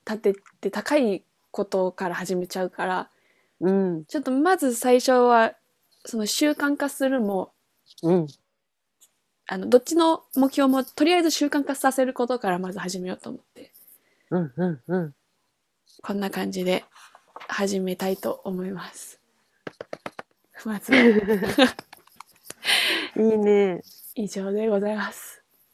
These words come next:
Speaker 2: イエーイ。
Speaker 1: イエーイ、頑張ろう。
Speaker 2: <laughs> 頑張れ。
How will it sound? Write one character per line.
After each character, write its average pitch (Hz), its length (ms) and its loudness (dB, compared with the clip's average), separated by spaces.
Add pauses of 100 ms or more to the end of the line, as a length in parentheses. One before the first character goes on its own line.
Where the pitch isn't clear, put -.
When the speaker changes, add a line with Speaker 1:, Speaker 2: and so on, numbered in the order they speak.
Speaker 2:
イ 214 60 2
エ - 20 4
ー 220 1160 2
イ。 185 40 -14 (400)
Speaker 1:
イ - 40 -4
エ 233 80 -2
ー 233 80 4 (120)
イ、 - 100 -20
頑 262 300 0
張 143 160 2
ろ 139 240 4 (560)
う。 302 60 -14
Speaker 2:
<laughs> - 0 -
頑 262 440 6
張 247 120 4
れ。 254 160 6